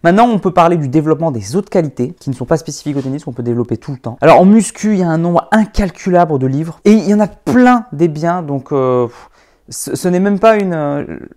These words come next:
une liste que, que je préfère, c'est, c'est juste une liste, euh, que j'ai, voilà, que j'ai découvert. Mais voilà, cette liste n'est pas exhaustive, il y a plein d'autres bouquins qui sont super efficaces. Alors je suis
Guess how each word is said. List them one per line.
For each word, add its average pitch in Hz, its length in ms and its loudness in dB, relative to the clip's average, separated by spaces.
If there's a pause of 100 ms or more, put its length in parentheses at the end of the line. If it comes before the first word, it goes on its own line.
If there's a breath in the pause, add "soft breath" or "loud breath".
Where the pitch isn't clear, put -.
(280)
une 170 220 -2
liste 196 320 -4
que, 147 340 -2
que - 120 -10
je 139 120 -12
préfère, 220 380 -2
c'est, 156 120 -8
c'est 151 140 -6
juste 185 220 -6
une 151 120 -4
liste, 180 280 -6
euh, 131 280 2 (540 soft breath)
que 170 100 4
j'ai, 156 400 2 (160 soft breath)
voilà, 135 220 4
que 156 100 -6
j'ai 131 120 -2
découvert. 156 580 0 (720 soft breath)
Mais 135 120 0
voilà, 156 260 4
cette 131 220 -8
liste 165 180 -6
n'est 135 60 -4
pas 170 100 4
exhaustive, 160 460 -2
il - 40 -20
y 139 40 -2
a 120 40 -2
plein 226 400 0
d'autres 185 200 -2
bouquins 156 340 -6
qui 156 140 -18
sont 143 120 -12
super - 300 -8
efficaces. 131 560 -8
Alors 160 100 -2
je 160 60 -4
suis - 200 -12